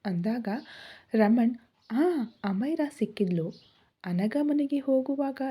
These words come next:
ದಾರಿಯಲ್ಲಿ ಫ್ರೆಂಡ್ಸ್ ಜೊತೆ ಇದ್ದಳು. ಎಷ್ಟೇ ಬೇಡ ಅಂದ್ರೂ ಒತ್ತಾಯ ಮಾಡಿ ಕರೆದು ಎಳನೀರು ಕುಡಿಸಿದ್ದಳು. ಅಷ್ಟು ಚೆನ್ನಾಗಿತ್ತು ಅಂತೀಯ, ಎಷ್ಟು ಚೆನ್ನಾಗಿತ್ತು ಅಂತೀಯ ಎಳನೀರು,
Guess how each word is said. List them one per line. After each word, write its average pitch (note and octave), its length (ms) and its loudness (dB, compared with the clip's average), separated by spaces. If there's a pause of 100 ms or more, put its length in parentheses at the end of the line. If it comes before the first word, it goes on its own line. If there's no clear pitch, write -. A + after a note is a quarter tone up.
(120)
ದಾರಿಯಲ್ಲಿ A#3+ 500 0
ಫ್ರೆಂಡ್ಸ್ - 480 -4
ಜೊತೆ A#3 240 0 (140)
ಇದ್ದಳು. F3+ 560 -2 (720)
ಎಷ್ಟೇ C4 440 4
ಬೇಡ G#3+ 400 2
ಅಂದ್ರೂ G#3 400 -2 (100)
ಒತ್ತಾಯ C#4 540 0
ಮಾಡಿ B3+ 340 -2
ಕರೆದು A3 440 0
ಎಳನೀರು A3 720 -2 (180)
ಕುಡಿಸಿದ್ದಳು. F3+ 720 0 (400)
ಅಷ್ಟು F3+ 420 -8 (160)
ಚೆನ್ನಾಗಿತ್ತು G#3+ 720 -4
ಅಂತೀಯ, F3 580 -4 (320)
ಎಷ್ಟು A3+ 520 0
ಚೆನ್ನಾಗಿತ್ತು G#3+ 720 -4
ಅಂತೀಯ F3+ 460 -4 (180)
ಎಳನೀರು, F3+ 640 -4